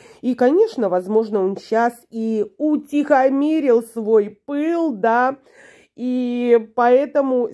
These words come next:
сейчас просто-напросто нет накруток, и мы видим реальные просмотры и просто реальную популярность канала Ольга Уралочка Лайв.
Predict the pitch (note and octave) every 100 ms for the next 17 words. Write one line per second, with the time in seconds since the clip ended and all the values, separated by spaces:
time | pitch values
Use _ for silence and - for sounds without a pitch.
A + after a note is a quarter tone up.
0 | - A3+ A#3 A3+ - A#3+ A#3+ A3+ G#3+ G#3+
1 | G#3 G#3 A3 A3+ G#3+ G#3 G3 G#3+ E4+ G#4
2 | G4 D#4+ C4 B3+ A#3+ B3+ D#4+ D4 B3 A3
3 | G3+ G#3 A3+ G3+ G3 F#3+ G3+ A#3+ C#4 E4
4 | D4 B3+ - _ - - A#3+ A3+ A#3 A#3
5 | C4+ C4+ G#3+ F#3+ F#3+ G#3+ G#3 G3+ G3 _
6 | A3+ A3 A3 A3 G3+ A3 A#3+ A3 G#3 -
7 | F3+ F#3 F#3+ G#3 G3 F3 F#3 E3+ F#3+ -
8 | G3 F#3 F3+ F3+ F#3 - - F#3+ F#3 -
9 | G#3+ G3